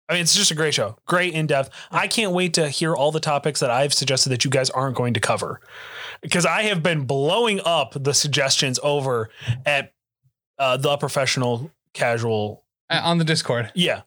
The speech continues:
Speaker 2: Yep.
Speaker 1: On the Discord that you can get access to through Patreon.
Speaker 2: Yep.
Speaker 1: Yeah, which we just found out from Kreger.
Speaker 2: <laughs> Yeah.
Speaker 1: Shout out to you, Kreger.
Speaker 2: <laughs>
Speaker 1: Thanks
Speaker 2: You know.
Speaker 1: for, thanks for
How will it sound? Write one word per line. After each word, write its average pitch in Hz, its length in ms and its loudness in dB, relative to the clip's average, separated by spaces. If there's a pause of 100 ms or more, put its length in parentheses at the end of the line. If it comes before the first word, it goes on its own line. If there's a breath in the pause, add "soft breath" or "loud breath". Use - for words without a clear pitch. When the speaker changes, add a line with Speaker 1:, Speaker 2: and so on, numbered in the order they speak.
(140)
Speaker 2:
Yep. 214 200 0
Speaker 1:
On 156 140 2
the 147 80 0
Discord 143 340 0
that 156 140 0
you 170 100 0
can 170 160 2
get 170 140 0
access 147 500 0
to 104 380 -2 (640)
through 127 420 -2 (160)
Patreon. 120 380 -2 (100)
Speaker 2:
Yep. 277 180 -2 (200)
Speaker 1:
Yeah, 151 200 0 (160)
which 143 180 -2
we 143 80 0
just 135 180 -2
found 139 160 0
out 120 80 -2
from 127 120 -6
Kreger. 123 340 -2 (260 loud breath)
Speaker 2:
<laughs> 180 220 0
Yeah. 233 180 0
Speaker 1:
Shout 202 300 0
out 165 100 -2
to 202 100 2
you, 175 80 0
Kreger. 160 400 0
Speaker 2:
<laughs> - 60 -20
Speaker 1:
Thanks 156 160 -2
Speaker 2:
You 165 60 2
know. 156 80 2
Speaker 1:
for, 156 60 -10 (200 loud breath)
thanks 160 160 0
for 143 180 0